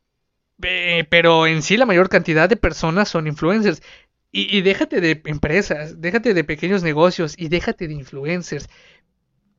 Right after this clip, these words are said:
Estoy hablando también de personas que no saben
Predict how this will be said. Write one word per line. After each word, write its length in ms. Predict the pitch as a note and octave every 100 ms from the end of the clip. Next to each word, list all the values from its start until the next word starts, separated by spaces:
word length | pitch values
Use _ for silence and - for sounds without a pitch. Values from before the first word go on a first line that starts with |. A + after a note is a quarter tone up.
| _ _
Estoy 380 | D3+ - G3 A3+
hablando 360 | G#3 F3+ G3+
también 360 | F#3+ D#3 F3+ G#3
de 120 | G3+
personas 920 | F#3+ - D3+ D3 - A#3+ A3+ F#3+ - - - _ -
que 140 | F3+
no 560 | E3+ F#3+ A#3 D4 D4+ - _ _ -
saben 640 | - A3 A#3+ G3+ F#3+ G#3